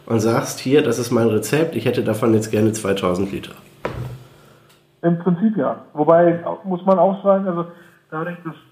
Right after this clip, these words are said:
Speaker 2: die kleine Anlage, die ich hier zu Hause habe, äh, ja, ist jetzt nicht so professionell,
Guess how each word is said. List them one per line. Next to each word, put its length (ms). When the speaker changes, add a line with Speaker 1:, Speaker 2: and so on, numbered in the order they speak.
Speaker 2:
die 80
kleine 840
Anlage, 420
die 60
ich 60
hier 160
zu 120
Hause 300
habe, 280
äh, 1200
ja, 80
ist 180
jetzt 180
nicht 120
so 140
professionell, 720